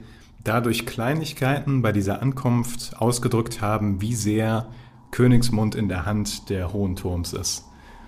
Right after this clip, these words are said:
Durch diese Umdekorierung von den, äh, wichtigen Symbolen, durch den, durch die Riesenkette, die Alicent tragt, trägt, dass sie offen grün trägt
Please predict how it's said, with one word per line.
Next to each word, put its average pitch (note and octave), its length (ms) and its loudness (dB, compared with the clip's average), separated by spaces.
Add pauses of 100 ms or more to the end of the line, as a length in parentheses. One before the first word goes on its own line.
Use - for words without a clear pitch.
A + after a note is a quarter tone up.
(140)
Durch G#2 240 -2
diese G2+ 420 0
Umdekorierung C3 1080 6
von A2+ 320 4
den, G#2 640 4
äh, G#2 200 0
wichtigen A2 480 4
Symbolen, C3 800 4 (480)
durch G#2+ 240 0
den, G#2+ 320 2
durch G2+ 140 -4
die A#2 80 2
Riesenkette, C3+ 800 4
die A#2+ 180 2
Alicent C3 460 2
tragt, C3+ 600 0
trägt, B2+ 520 0
dass G#2+ 100 0
sie - 140 0
offen C3+ 240 4
grün B2+ 340 4
trägt D3+ 480 0